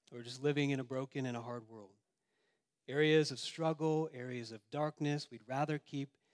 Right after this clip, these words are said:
those things hidden. They're places we're not sure God can heal,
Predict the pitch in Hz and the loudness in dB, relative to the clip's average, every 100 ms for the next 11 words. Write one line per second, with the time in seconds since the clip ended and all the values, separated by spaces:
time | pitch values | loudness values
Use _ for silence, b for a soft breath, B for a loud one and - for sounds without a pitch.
0 | _ _ _ 139 135 127 - 127 120 120 | _ _ _ -2 -2 -2 -4 -4 -4 -4
1 | 117 - _ _ _ 143 120 82 _ _ | -10 -16 _ _ _ -6 -6 -10 _ _
2 | _ _ _ _ _ _ _ _ _ _ | _ _ _ _ _ _ _ _ _ _
3 | _ - 113 - 143 147 160 135 139 147 | _ -20 -14 -2 0 0 -2 -2 0 2
4 | 156 - 196 202 147 - 147 156 - 156 | 2 2 4 2 2 4 6 6 4 0
5 | 135 185 151 | 0 -10 -10